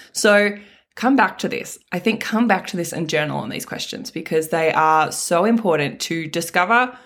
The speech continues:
where you're at and where you wanna go. So the first question I have for you is, how do you feel about your body right now?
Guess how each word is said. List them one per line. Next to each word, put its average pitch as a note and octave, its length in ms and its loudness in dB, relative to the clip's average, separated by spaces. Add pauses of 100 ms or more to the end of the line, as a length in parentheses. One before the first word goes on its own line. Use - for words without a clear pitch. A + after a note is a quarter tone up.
(340)
where F#3+ 160 2
you're A#3+ 180 4
at F#4 240 2 (380)
and E3+ 120 -2
where D3 100 0
you C#3+ 100 0
wanna - 160 -6
go. - 220 -6 (540)
So - 140 -8
the G#3 80 0
first A#3 280 2
question B3 280 2
I F3+ 60 2
have D#3 200 0
for E3+ 60 -6
you D#3+ 80 -2
is, D#3 120 -4
how E3 200 0
do A3 80 4
you E4+ 140 4
feel F#3 260 0
about E3+ 280 2
your D#3 140 0
body D3+ 500 -2 (400)
right E3+ 260 -2
now? E3 320 0